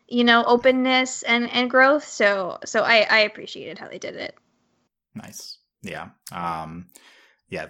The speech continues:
Speaker 2: great, great stuff from them, and looking forward to more. And, uh, qu-, other, other qu-, last quick hits from the episodes here. Um, sorry for not giving some of these last topics. They're due. We're running, running long, and we're also gonna have to go quickly through the last segment. But, uh,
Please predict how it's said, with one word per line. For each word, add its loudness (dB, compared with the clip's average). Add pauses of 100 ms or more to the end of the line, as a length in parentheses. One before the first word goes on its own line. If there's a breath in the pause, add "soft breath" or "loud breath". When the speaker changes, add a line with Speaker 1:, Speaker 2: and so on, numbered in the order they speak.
Speaker 2:
great, 0
great 0
stuff 0
from -6
them, -4
and -12
looking -14
forward -12
to -16
more. -12
And, -14
uh, -10 (400)
qu-, -14
other, 4
other 6
qu-, -2
last 2
quick -4
hits -4
from -6 (140)
the -4
episodes -8
here. -12 (380 soft breath)
Um, -8
sorry -4
for -12
not -10
giving -8
some -10
of -6
these -10
last 0
topics. 0
They're -4
due. -6
We're -8
running, -12
running -2
long, -10
and -14
we're -12
also -12
gonna -14
have -18
to -12
go -10
quickly -14
through -12
the -8
last -10
segment. -14
But, -12
uh, -8